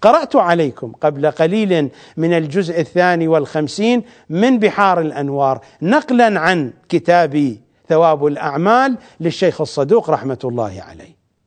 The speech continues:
هؤلاء هم، "اتخذوا الشيطان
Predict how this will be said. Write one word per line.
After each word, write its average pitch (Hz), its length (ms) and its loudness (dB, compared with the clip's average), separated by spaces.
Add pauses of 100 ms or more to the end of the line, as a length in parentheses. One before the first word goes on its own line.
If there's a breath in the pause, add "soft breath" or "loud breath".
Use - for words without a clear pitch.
(960)
هؤلاء 135 580 -2
هم، 127 280 -6 (220 soft breath)
"اتخذوا 156 760 -6
الشيطان 190 1120 -2